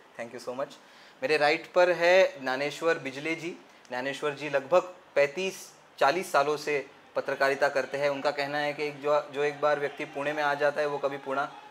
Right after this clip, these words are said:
छोड़ता नहीं है। इन्होंने भी वही पैंतीस साल पुणे में ही, अ, पत्रकारिता की है और पत-, पुणे की और महाराष्ट्र की राजनीति से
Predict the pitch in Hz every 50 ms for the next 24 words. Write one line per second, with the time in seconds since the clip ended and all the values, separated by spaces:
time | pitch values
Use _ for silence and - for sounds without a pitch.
0 | - - - - 147 147 147 147 156 151 131 120 120 120 120 123 123 123 127 135
1 | 143 147 143 143 147 151 139 135 139 143 139 - 143 135 135 135 147 143 - 143
2 | 139 143 143 139 135 135 135 139 139 143 147 147 - - - - - - - -
3 | - - 123 120 120 120 120 120 - - - - - - 139 131 139 139 135 139
4 | 139 143 139 151 147 147 147 147 151 151 151 151 156 151 147 - - - - -
5 | - - - 135 - - - - - - - 156 160 175 196 214 214 208 185 165
6 | 156 147 139 139 143 147 147 147 - 165 160 - 151 151 151 151 - - - -
7 | - - - 127 131 135 135 143 160 160 160 156 143 - 151 147 - -